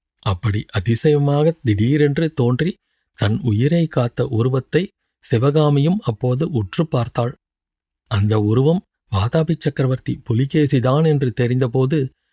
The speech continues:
சிவகாமிக்கு உண்டான வியப்பும் திகைப்பும் எல்லையற்றவையாயின. "ஆகா, சக்கரவர்த்தி செத்துப்போனதாகச் சொன்னார்களே, ஒருவேளை அவருடைய ஆவி வடிவமா?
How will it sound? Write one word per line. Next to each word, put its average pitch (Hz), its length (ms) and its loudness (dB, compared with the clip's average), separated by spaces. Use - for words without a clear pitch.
சிவகாமிக்கு 151 800 0
உண்டான 113 560 0
வியப்பும் 135 540 0
திகைப்பும் 151 600 2
எல்லையற்றவையாயின. 135 1040 2
"ஆகா, 104 480 -4
சக்கரவர்த்தி 165 720 0
செத்துப்போனதாகச் 151 840 0
சொன்னார்களே, 135 520 0
ஒருவேளை 120 600 0
அவருடைய 110 560 0
ஆவி 120 420 0
வடிவமா? 143 560 2